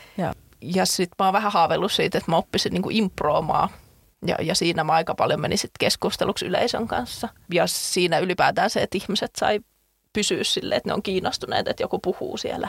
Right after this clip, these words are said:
Speaker 2: niin oli
Speaker 1: Mm.
Speaker 2: iso juttu. Niin sen mä koin kyllä kanssa, että oli iso, iso niinku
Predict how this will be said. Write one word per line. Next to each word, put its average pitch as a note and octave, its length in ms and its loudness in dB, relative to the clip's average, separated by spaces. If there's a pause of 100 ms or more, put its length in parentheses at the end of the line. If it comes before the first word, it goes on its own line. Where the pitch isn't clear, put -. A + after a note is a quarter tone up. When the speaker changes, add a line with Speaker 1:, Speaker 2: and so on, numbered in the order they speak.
(140)
Speaker 2:
niin - 160 -4
oli G3 100 0
Speaker 1:
Mm. F3+ 100 -2
Speaker 2:
iso - 160 0
juttu. - 460 -6
Niin G#3 120 -4 (140)
sen G#3 180 0
mä G3+ 100 0
koin - 240 -2
kyllä - 200 -6
kanssa, - 320 -4
että - 140 -10
oli - 140 -8
iso, - 180 -2 (480)
iso - 200 -2
niinku - 380 -6